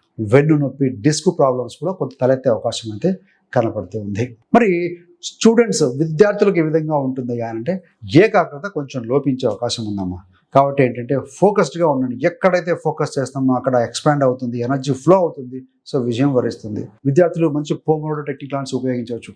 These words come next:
చాలా మంది ఈ యొక్క నెట్వర్క్, ఈ నోటిఫికేషన్స్, మొబైల్లో చూసిన నోటిఫికేషన్ ద్వారా డిస్టర్బ్ అవుతూ ఉంటారు. Instagram, Facebook ఇలాంటి వాటి వల్ల, చదువుకుంటూ మొబైల్ దగ్గరగా పెట్టుకోవడం వల్ల, నోటిఫికేషన్ వచ్చిన వల్ల ప్రతిసారి మైండ్ డిస్ట్రాక్షన్ అవుతూ ఉంటుంది. So, ఫోకస్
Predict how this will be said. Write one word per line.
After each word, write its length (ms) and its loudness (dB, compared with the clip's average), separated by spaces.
చాలా 280 6
మంది 300 -2
ఈ 80 2
యొక్క 140 2
నెట్వర్క్, 720 0
ఈ 200 4
నోటిఫికేషన్స్, 500 -2
మొబైల్లో 300 0
చూసిన 240 -6
నోటిఫికేషన్ 340 -6
ద్వారా 140 -2
డిస్టర్బ్ 320 0
అవుతూ 320 -2
ఉంటారు. 280 -8
Instagram, 380 2
Facebook 420 -6
ఇలాంటి 220 -4
వాటి 260 -6
వల్ల, 140 -6
చదువుకుంటూ 360 4
మొబైల్ 300 2
దగ్గరగా 300 -4
పెట్టుకోవడం 440 -6
వల్ల, 160 -8
నోటిఫికేషన్ 500 0
వచ్చిన 160 0
వల్ల 100 4
ప్రతిసారి 720 2
మైండ్ 320 0
డిస్ట్రాక్షన్ 460 -2
అవుతూ 300 -6
ఉంటుంది. 300 -10
So, 160 0
ఫోకస్ 280 4